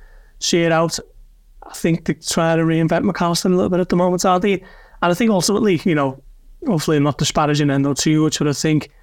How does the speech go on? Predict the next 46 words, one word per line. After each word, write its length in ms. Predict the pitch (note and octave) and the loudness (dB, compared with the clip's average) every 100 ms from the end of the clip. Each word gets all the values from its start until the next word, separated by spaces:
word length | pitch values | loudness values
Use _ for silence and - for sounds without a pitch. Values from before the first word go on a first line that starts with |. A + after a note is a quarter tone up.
| _ - - - - | _ -20 -20 -16 -2
this 220 | D#3+ - | 0 0
might 160 | D3+ | 0
be 60 | D#3+ | 0
one 160 | D3 D3 | 0 0
of 60 | |
those 200 | D3+ D#3 | 0 0
games 320 | D#3 D3+ D3+ | 0 0 2
where 100 | D#3 | 2
you 160 | D3+ D3+ | 2 2
lament 460 | D3+ D#3 E3 - - - - - - | 2 2 2 0 -6 -14 -20 -8 0
the 240 | D#3+ D3+ | 2 0
failure 460 | - D3+ D#3 D#3 D3+ | 0 0 2 0 0
to 140 | E3 | 0
get 200 | D#3 F3 | 0 0
a 80 | D#3+ | 0
really 460 | D3 D3+ D3+ D3+ | 0 0 2 0
world-class 760 | C#3+ D3 D3+ C#3 E3 D3 - - - - - | 0 0 0 -2 -2 -2 -4 -8 -16 -8 0
number 200 | D#3 D3 | 0 2
six. 440 | F3 F3+ - - - - - - - - D#3 | 0 -2 -6 -8 -14 -20 -20 -20 -20 -8 -2
Um, 400 | D3+ D#3+ D3+ - _ - - - - | 0 0 0 -2 _ -20 -20 -20 -2
Mac 180 | F3+ - | -2 2
Allister 340 | D#3 D#3 - D#3+ | 0 0 0 0
is 300 | E3 G3 D#3 | 2 2 2
adjusting 440 | D#3 E3 D#3 - D#3+ | 0 0 0 0 0
on 100 | D#3 | 0
the 80 | D3 | 2
job 260 | D#3+ D#3+ | 2 2
and 120 | D#3+ | 0
learning 320 | D#3 D3+ D#3 D#3 | 0 2 2 2
the 80 | |
role 400 | D3 D3 D3 E3 - | 0 0 0 -4 -4
as 140 | D#3+ D#3+ | -4 0
the 60 | |
weeks 220 | D3 C#3+ | 0 0
go 140 | - C#3+ | -2 0
by. 260 | D3+ D#3 D#3+ - - _ - - | 2 0 -2 -14 -20 _ -20 -6
But 140 | - | -4
I 60 | E3+ | 0
think 200 | - D#3 | 2 2
he'll 100 | D#3 | 2
probably 420 | - D#3 D3 D3 | 0 0 2 0
stick 320 | - - D#3 D#3+ | 0 -2 -2 -2
with 100 | - | -2
him 200 | D#3 D3+ | 0 2
and 100 | C#3+ | 2
then 200 | C#3+ | 2